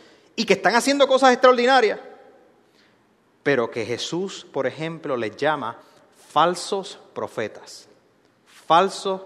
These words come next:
profetas. Cuando Jesús le habla a sus discípulos, Mateo capítulo veinticuatro es un, un capítulo muy famoso acerca de los últimos tiempos. Le, cuando él les habla, él, él, él, la primera exhortación que él les dice, "No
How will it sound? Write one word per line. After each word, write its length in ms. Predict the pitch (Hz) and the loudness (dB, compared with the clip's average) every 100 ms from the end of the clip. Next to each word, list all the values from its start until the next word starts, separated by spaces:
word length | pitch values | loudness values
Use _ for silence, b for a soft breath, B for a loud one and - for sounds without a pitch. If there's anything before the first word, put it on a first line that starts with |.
| - | -8
profetas. 600 | - 113 127 107 - - B B - | -8 -4 -4 -6 -12 -20 B B -2
Cuando 280 | 151 143 123 | 0 2 0
Jesús 360 | 131 - 202 | -4 -6 -2
le 160 | 247 226 | 0 4
habla 240 | 220 226 | 4 2
a 40 | 220 | -4
sus 160 | 208 | -6
discípulos, 640 | 170 160 196 - 101 104 - | -10 -8 -8 -8 -10 -12 -10
Mateo 320 | 107 117 131 | -10 -6 -4
capítulo 400 | 135 127 139 131 | -6 -8 -8 -6
veinticuatro 600 | 131 127 123 123 123 123 | -6 -10 -8 -8 -8 -10
es 40 | |
un, 140 | 117 117 _ | -14 -18 _
un 100 | 117 117 | -20 -14
capítulo 440 | 117 - - 117 | -12 -12 -12 -12
muy 200 | 107 113 | -12 -16
famoso 580 | - 120 104 123 139 160 | -8 -8 -6 -12 -10 -10
acerca 400 | - 127 120 123 | -6 -6 -6 -8
de 60 | |
los 160 | 113 104 | -8 -10
últimos 360 | 110 123 113 113 | -12 -12 -14 -12
tiempos. 540 | 131 151 180 202 - _ B B B | -14 -14 -20 -20 -20 _ B B B
Le, 180 | 131 139 | -4 -4
cuando 240 | - 135 | -4 -2
él 40 | 147 | 2
les 80 | 196 | 4
habla, 200 | 196 170 | 4 2
él, 300 | - 147 151 | 0 -2 -2
él, 140 | 147 156 | -2 -2
él, 320 | 160 147 156 | -2 -2 -4
la 260 | 160 147 147 | 2 2 2
primera 400 | 170 165 233 302 | 0 0 2 2
exhortación 1040 | 302 - 226 185 - 151 - 180 190 190 | 2 0 -2 0 -2 -2 -4 -4 -4 -6
que 140 | 185 170 | -4 0
él 80 | 170 | 2
les 180 | 170 | 2
dice, 440 | 175 175 - 117 - B B B B _ _ - | -2 -6 -6 -8 -10 B B B B _ _ -20
"No 680 | 92 95 135 208 254 240 | -16 -4 0 0 -2 -8